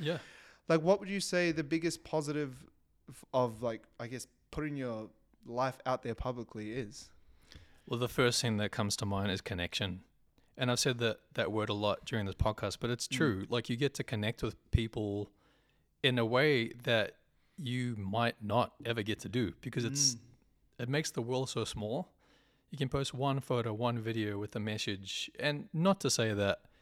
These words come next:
Speaker 1: I'm not trying to be a role model. It's not like, that's not what I mean. It's more I can share my work.
Speaker 2: Mm.
Speaker 1: I can share my day. I can share the things that I find funny, uh, things I find meaningful,
Speaker 2: Mm.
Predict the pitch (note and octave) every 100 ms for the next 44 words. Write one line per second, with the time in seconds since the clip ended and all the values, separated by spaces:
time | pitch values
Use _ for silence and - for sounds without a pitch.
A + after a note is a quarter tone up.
0 | _ _ _ _ _ _ - B2 - A2
1 | F#2 F2+ E2+ A2 G#2 F#2 F2+ - - B2
2 | G#2+ A2 - _ A#2+ - - A#2 G2+ A2+
3 | B2+ A2 - A2+ G#2 G2+ G#2+ - A2+ F#2+
4 | F2 G2+ E3+ - - - - B2+ B2 A2
5 | G#2 - - A2 - G#2+ F#2+ F#2+ C3 F3
6 | F3 E3+ - _ _ _ _ _ _ B2+
7 | - A2+ - A2 G#2 A2+ G#2+ G2+ G2+ F#2+
8 | - - G2+ F#2+ - G#2 D3 G#3 - _
9 | _ - A2 F2+ F2 F#2+ - A2+ G#2+ F#2+
10 | G2+ F#2+ G2 B2+ C#3 - D3+ D3+ - _
11 | - B2+ A2